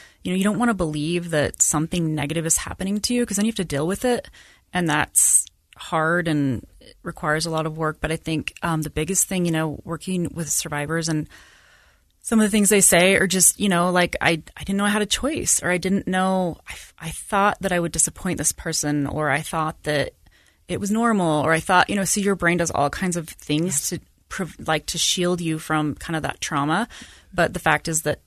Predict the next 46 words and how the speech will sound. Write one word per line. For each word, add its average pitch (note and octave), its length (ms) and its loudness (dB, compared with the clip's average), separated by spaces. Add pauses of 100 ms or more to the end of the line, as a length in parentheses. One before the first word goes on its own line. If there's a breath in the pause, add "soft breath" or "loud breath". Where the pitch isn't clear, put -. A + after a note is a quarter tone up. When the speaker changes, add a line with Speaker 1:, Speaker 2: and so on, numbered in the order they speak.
Speaker 1:
that - 240 -6
trauma D#3+ 320 -2
will, C#3+ 240 -8 (280)
will D#3 200 -8
be C#3+ 260 -6
there D3+ 260 2
and D3 80 2
is D3 140 0 (240)
a - 60 -18
cloud D#3 560 -4
over D3+ 260 -8
you. C#3+ 400 -4 (120)
Um, C#3+ 500 -2
and D#3 240 -2 (880)
there's E3+ 200 0
so F3+ 320 2
much E3 300 2
that - 100 -4
you D#3 80 -6
can D#3+ 120 -4
do D3+ 80 -4
to D3 80 -6
work D3 220 -6
through D#3 180 -4
that. D#3+ 180 2
Like, D3+ 200 -4
I D3+ 140 -2
love D#3 460 -4 (420 loud breath)
what - 140 -2
Cypria F3 360 0
does E3 240 0
with E3+ 200 -4
their D#3 340 0
retreats E3 540 -6
when E3 100 -4
they D3 140 -2
take - 280 -8
women D#3+ 240 0
and D3 220 -2
they D3+ 160 -4 (160)
really, E3 520 -2
like, E3 280 -4
the, D3+ 240 -2 (180)
the E3+ 140 0
outcomes E3 600 0
of, D#3 160 -8